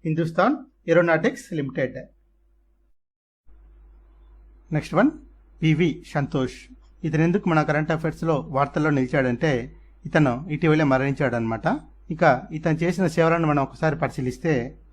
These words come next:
చిరుధాన్యాల పంటకు గుర్తింపు తీసుకొని రావడం కోసమని ఇతను నాలుగు దశాబ్దాల పాటు కృషి చేయడం జరిగింది. నైన్టీన్ ఎయిటీలో దక్కన్ డెవలప్‌మెంట్ సొసైటీ డీడీఎస్ను స్థాపించడం జరిగిందనమాట.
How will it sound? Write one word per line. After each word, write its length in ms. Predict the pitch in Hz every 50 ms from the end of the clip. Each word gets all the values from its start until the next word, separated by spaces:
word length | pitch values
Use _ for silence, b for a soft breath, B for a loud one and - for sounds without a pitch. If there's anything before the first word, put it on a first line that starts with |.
| - - -
చిరుధాన్యాల 580 | 180 180 214 175 180 170 165 165 170 170 170
పంటకు 600 | 160 160 165 151 135 151 143 - 185 160 - - -
గుర్తింపు 400 | 135 123 143 131 - 185 175 165
తీసుకొని 400 | 156 160 165 160 160 - 156 156
రావడం 320 | 147 143 139 135 139 139 135
కోసమని 580 | - 143 139 - - 139 139 151 156 143 - -
ఇతను 540 | 143 - 165 156 135 117 117 135 - b b b b b -
నాలుగు 300 | 147 135 143 147 156 143 135
దశాబ్దాల 480 | 143 139 - 180 160 143 156 151 143
పాటు 420 | 139 - 147 139 127 170 143 120 - - -
కృషి 160 | - 135 156
చేయడం 500 | 160 165 180 160 151 139 165 151 123 - -
జరిగింది. 680 | 139 123 131 117 117 113 117 117 113 151 226 302 - - - - -
నైన్టీన్ 360 | 156 143 156 165 156 214 180 160
ఎయిటీలో 600 | 147 147 147 - 160 143 156 156 135 117 123 - - - _ - - -
దక్కన్ 400 | 123 143 147 - - 202 208 196
డెవలప్‌మెంట్ 480 | 160 156 151 156 151 - 175 202 240 - - -
సొసైటీ 600 | - - 156 143 - 165 143 - - 143 123 113 - - -
డీడీఎస్ను 920 | 151 117 117 156 165 175 185 180 156 147 147 - 165 160 - 160 - - -
స్థాపించడం 600 | - - 151 139 139 139 139 131 135 123 123 123
జరిగిందనమాట. 680 | 117 123 120 117 110 117 117 113 113 110 113 110 -